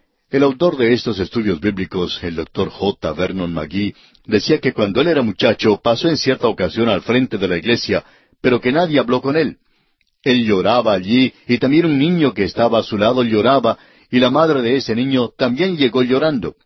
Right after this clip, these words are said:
Decía él que parecía que ella hizo que todos lloraran, y todos lloraron.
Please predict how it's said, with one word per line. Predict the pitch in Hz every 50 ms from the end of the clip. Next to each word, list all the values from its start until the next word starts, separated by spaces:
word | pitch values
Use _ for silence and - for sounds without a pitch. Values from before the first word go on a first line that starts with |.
| _ _ _ _ _ _ _ _ _ _ _ _
Decía | 123 120 - - 165 143 139
él | 147 147 131
que | - 131 120
parecía | - 131 127 127 117 - - 156
que | - - 131 127
ella | 135 139 139 120 117
hizo | 131 139 - - 131 113
que | 113 101
todos | - - 143 156 151 147 120 98
lloraran, | 104 92 90 110 123 127 127 123 - - - -
y | 127 117
todos | - - 123 117 110 113 104 95
lloraron. | 127 139 151 160 151 117 87 -